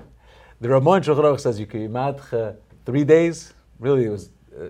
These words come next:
three hazmanas would come, beis, hey, beis. So it's not clear how, there's no real source for how much time you could demand. Now,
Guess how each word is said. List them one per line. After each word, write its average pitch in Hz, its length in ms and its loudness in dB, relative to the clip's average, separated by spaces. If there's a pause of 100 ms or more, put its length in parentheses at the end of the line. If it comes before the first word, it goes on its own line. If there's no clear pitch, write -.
(140)
three 139 180 -6
hazmanas 131 480 -4
would 110 160 -10
come, 131 420 -4
beis, 135 320 -2
hey, 127 220 -2
beis. 135 420 -4 (240)
So 127 380 -4 (1200)
it's 139 220 -10
not 202 220 0
clear 156 360 2
how, 131 320 -4
there's 120 180 -8
no 185 100 -6
real 156 260 -2
source 135 340 -4
for 107 220 -6
how 110 240 -4
much 110 280 -10
time 101 320 -8
you 95 100 -14
could 92 140 -12
demand. 95 480 -10 (1300)
Now, 120 380 0